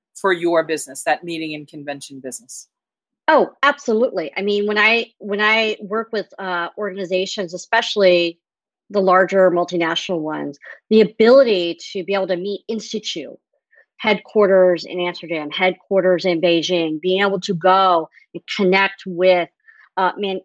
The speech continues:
Speaker 2: their facilities, what have you, is really important.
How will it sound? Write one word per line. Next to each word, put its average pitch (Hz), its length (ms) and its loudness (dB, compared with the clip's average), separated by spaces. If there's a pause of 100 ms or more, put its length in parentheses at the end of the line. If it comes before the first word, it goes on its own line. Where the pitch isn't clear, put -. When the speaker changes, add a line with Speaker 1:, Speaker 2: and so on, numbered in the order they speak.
(120)
Speaker 2:
their 190 80 -2
facilities, 185 800 -2 (460)
what 196 240 0
have 214 340 0
you, 175 240 -4
is 190 220 -6
really 254 340 0
important. 165 680 -8